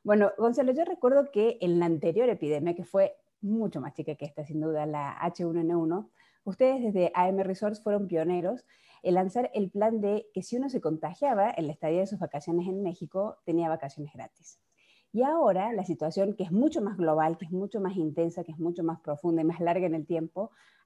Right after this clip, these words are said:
han vuelto a innovar con un plan que se llama Clean Complete Verification. Cuéntame un poco de qué se trata y qué están ofreciendo ahora a sus clientes.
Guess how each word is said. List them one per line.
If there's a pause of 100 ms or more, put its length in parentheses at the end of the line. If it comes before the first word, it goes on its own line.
han
vuelto
a
innovar
con
un
plan
que
se
llama (360)
Clean
Complete
Verification. (280)
Cuéntame
un
poco
de
qué
se
trata
y
qué
están
ofreciendo
ahora
a
sus
clientes.